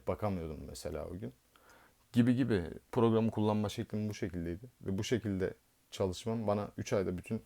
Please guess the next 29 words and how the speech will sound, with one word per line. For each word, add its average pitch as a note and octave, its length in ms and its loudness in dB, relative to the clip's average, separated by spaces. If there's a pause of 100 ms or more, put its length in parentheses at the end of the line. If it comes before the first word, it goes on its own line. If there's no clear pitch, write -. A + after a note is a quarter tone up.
Y F#2+ 120 2
K F2 160 -4
S F#2 140 -4
konularını F2 480 -6
bitirdi. F#2 580 -6 (880)
Ee, - 260 -6
böyle F#2 220 2
bir F2 40 2
artısını F2 460 -4
gördüm. E2 300 -4 (960)
Her A#2 260 8
ders A2 280 6
için A#2 180 -2
tekrardan G2+ 560 0
nasıl G2 220 -4
çalışılması F#2+ 720 -4 (580)
gerekir, F#2+ 520 0 (100)
e, F2 300 -2
şeklinde F2 420 -4
tavsiyelerim F2+ 640 -2
olacak. G2+ 260 -4 (280)
Videoyu F#2 260 0
da F2+ 80 -2
çok F#2+ 160 -4
uzatmayayım. F#2 440 -6 (760)
Bu A2+ 160 4
içeriklerin G2+ 540 2
devamını F#2 480 -2 (440)
bekliyorsan G2+ 520 -4